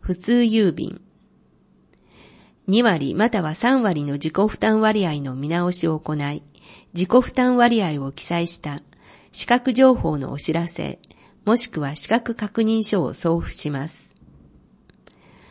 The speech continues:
マイナ保険証なし、全員に資格確認書、簡易書き留め。後期高齢者医療制度に加入の方、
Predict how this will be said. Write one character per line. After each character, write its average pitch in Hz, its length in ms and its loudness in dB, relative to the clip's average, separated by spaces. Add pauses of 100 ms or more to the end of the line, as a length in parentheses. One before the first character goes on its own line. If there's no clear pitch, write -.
(460)
マ 214 160 6
イ 277 80 4
ナ 262 120 4
保 240 140 2
険 233 260 0
証 208 180 -2
な 180 220 0
し、 - 260 -12 (580)
全 208 280 2
員 202 160 2
に 185 280 -2 (460)
資 - 160 -6
格 247 300 2
確 202 260 -2
認 196 240 2
書、 175 360 -2 (600)
簡 220 180 4
易 220 180 0
書 208 100 -2
き - 140 -16
留 135 160 -8
め。 131 160 -14 (2250)
後 294 240 6
期 - 160 -12
高 220 240 4
齢 208 180 2
者 143 180 -6
医 131 80 -4
療 233 260 4
制 240 240 4
度 175 120 0
に 143 140 -6
加 160 140 -8
入 185 240 2
の 175 100 0
方、 151 400 -8